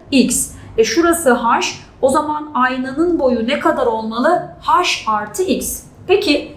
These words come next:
benim boyum ne kadardı? Şu verdiğim denkleme göre iki H artı iki x. Boyumun yarısı ne yapar? H artı X. Demek ki ben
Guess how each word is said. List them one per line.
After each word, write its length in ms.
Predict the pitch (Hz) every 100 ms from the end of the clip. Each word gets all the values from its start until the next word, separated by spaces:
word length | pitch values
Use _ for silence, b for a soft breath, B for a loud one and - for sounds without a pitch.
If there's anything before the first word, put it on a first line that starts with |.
| -
benim 420 | 202 349 427 349
boyum 400 | 262 339 381 247
ne 140 | 214 -
kadardı? 680 | 214 - 196 190 185 240 240 - -
Şu 220 | - - 254
verdiğim 480 | 240 226 208 233
denkleme 460 | 220 214 - 208 202
göre 440 | 196 208 339 - B B B
iki 360 | 247 247 359 370
H 220 | 254 214 196 -
artı 600 | - 214 214 - 320 349 - 247
iki 300 | 208 - 240
x. 480 | - 185 - - - B B
Boyumun 460 | 220 285 330 381 359
yarısı 460 | 262 214 - 233
ne 60 | 294
yapar? 400 | 330 - 277 - - - - -
H 160 | 262 269 - -
artı 380 | 208 208 - 214
X. 300 | 190 - - B B
Demek 420 | 185 233 311 359 -
ki 180 | 247
ben 300 | 220 220 240